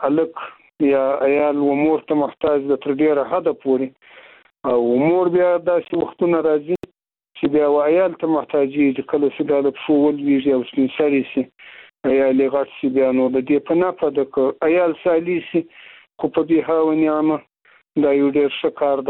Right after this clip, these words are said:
خدای دې سالي کړي، او که چیرې ناسالي شي، آه، نو بیا دا یو بده ترخه خاطره ده. آه،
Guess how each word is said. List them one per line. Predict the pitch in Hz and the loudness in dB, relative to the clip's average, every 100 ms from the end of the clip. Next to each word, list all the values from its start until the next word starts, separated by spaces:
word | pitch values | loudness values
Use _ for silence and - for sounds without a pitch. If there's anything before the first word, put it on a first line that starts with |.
| - | -4
خدای | 139 135 | -2 0
دې | 127 - | -2 -4
سالي | 143 135 143 135 | 0 0 0 0
کړي، | 143 | 0
او | 131 127 | 0 -2
که | - - | -6 -2
چیرې | 202 190 185 | 0 2 2
ناسالي | 175 170 175 170 175 160 | 0 0 -2 0 -4 -2
شي، | 180 165 _ - - - - - | -2 -2 _ -20 -20 -20 -14 -4
آه، | 135 123 120 120 123 | 0 2 2 2 2
نو | 127 131 135 - 160 | 2 2 0 -4 0
بیا | 175 170 | 2 2
دا | 165 165 165 | 0 0 2
یو | 160 156 - - 160 135 147 | 2 0 -4 -10 -4 0 0
بده | 151 143 - | 0 -2 -4
ترخه | 127 - 151 | -8 -4 -2
خاطره | 156 139 - 143 143 | -2 -2 -2 0 -2
ده. | 139 - _ _ _ _ _ - | -4 -12 _ _ _ _ _ -4
آه، | 120 | -2